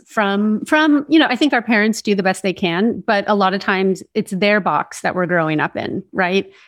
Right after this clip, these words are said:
And ultimately that coming home to ourselves is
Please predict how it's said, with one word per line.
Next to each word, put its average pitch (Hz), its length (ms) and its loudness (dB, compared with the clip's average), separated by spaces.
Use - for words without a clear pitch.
And 196 320 2
ultimately 196 760 0
that 185 320 -2
coming 196 320 0
home 196 220 0
to 190 100 -4
ourselves 180 600 0
is 185 480 -4